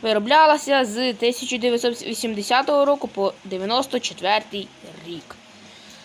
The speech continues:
Е, місце виробництва, я вже казав вам, Запоріжжя, що на півдні України.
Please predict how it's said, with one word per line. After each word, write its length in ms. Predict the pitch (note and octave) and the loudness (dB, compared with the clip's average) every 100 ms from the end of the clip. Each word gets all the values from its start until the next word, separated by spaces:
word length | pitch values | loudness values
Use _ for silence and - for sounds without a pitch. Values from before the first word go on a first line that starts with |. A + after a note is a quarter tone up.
| - | -12
Е, 240 | - F3+ F3 | -8 -8 -6
місце 300 | F#3+ F4 - | -2 0 0
виробництва, 480 | D#4+ D#4 D4+ D#4 C#4+ | 0 0 -2 -4 -2
я 80 | C#4 | -2
вже 160 | C#4 C4 | 0 -4
казав 360 | C4 C4+ C4+ | -2 0 2
вам, 160 | C4 B3+ - | 2 0 -6
Запоріжжя, 680 | G3+ B3 C4+ A#3 G#3 F#3+ D#3+ E3 - - | -4 -2 0 0 0 -2 -8 -14 -18 -12
що 220 | - G3+ | -6 -6
на 100 | E3 | -6
півдні 440 | B3 D4 C4 C4 - | -2 -2 -2 -6 -6
України. 680 | B3 - G#3 G#3+ F3+ E3 | -10 -8 -4 -4 -4 -12